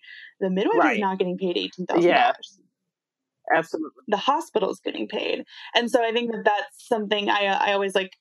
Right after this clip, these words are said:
Speaker 1: and I like having space in this platform, obviously, to share with, you know, it's not that, it's not about the cost in the sense of, like, how much we get paid or how much this person gets paid in the sense of why we do what we do, but be, to be able to do what we do, we have to figure out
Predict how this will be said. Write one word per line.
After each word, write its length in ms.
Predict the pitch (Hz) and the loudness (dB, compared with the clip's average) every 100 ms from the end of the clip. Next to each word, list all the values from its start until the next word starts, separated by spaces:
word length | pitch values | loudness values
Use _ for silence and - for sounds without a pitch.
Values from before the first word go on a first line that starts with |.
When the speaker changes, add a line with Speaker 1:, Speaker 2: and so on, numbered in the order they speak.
| _ - - | _ -12 -4
Speaker 1:
and 220 | 196 185 | 0 2
I 60 | 185 | 2
like 180 | 185 185 | 0 0
having 220 | 190 185 | -2 -2
space 320 | - 202 196 | -2 -2 -2
in 80 | 190 | -4
this 120 | 180 | -4
platform, 460 | - - - 98 95 | -2 -2 -2 -4 -2
obviously, 320 | 95 92 101 | -4 -4 -4
to 80 | 98 | -2
share 320 | - 107 104 | -2 0 0
with, 160 | 107 190 - - | 0 -4 -8 -4
you 160 | 208 | -2
know, 180 | 185 175 - - | -2 -4 -8 -4
it's 180 | 220 214 | -2 0
not 280 | 240 277 277 | -2 -2 0
that, 240 | 196 170 _ _ _ _ _ _ _ _ | 0 -2 _ _ _ _ _ _ _ _
it's 160 | 233 - | -4 0
not 160 | 233 226 | 0 2
about 220 | 208 202 | 0 0
the 100 | 196 | -2
cost 420 | - 190 185 - | 0 0 0 -4
in 80 | 190 | -4
the 60 | |
sense 200 | 185 190 | -4 -4
of, 60 | 190 | -2
like, 160 | 185 202 | -2 -2
how 140 | 196 | -2
much 160 | 185 185 | -2 -4
we 100 | 196 | -2
get 180 | 196 - | -4 -2
paid 260 | 196 190 | -2 -2
or 300 | 185 185 185 - - - - _ - | -2 -2 -4 -8 -20 -20 -20 _ -4
how 100 | 196 | -2
much 220 | 190 - | -2 -2
this 140 | 190 - | -4 -2
person 260 | 202 202 | -4 -2
gets 180 | 196 190 - | -4 -6 -4
paid 300 | 196 190 185 | -2 -2 -2
in 100 | 196 | -4
the 80 | 185 | -2
sense 220 | 190 185 | -2 -4
of 100 | 170 | -4
why 280 | 165 185 180 | -2 0 0
we 120 | 190 | 0
do 120 | 190 | 0
what 120 | 185 | 0
we 140 | 202 180 | -2 -2
do, 200 | 180 190 | -2 0
but 200 | 196 - | -2 0
be, 180 | 196 - | -4 -4
to 80 | 214 | -4
be 220 | 196 202 | -2 0
able 200 | 185 190 | 0 -2
to 140 | 190 180 | -2 -2
do 140 | 208 | 0
what 140 | 214 220 | -2 -2
we 120 | 220 | -2
do, 240 | 220 233 | -2 -2
we 120 | 214 | -2
have 180 | 196 190 | -2 -2
to 80 | 190 | -4
figure 400 | - 196 190 185 | -4 -4 -2 0
out 140 | 190 | 0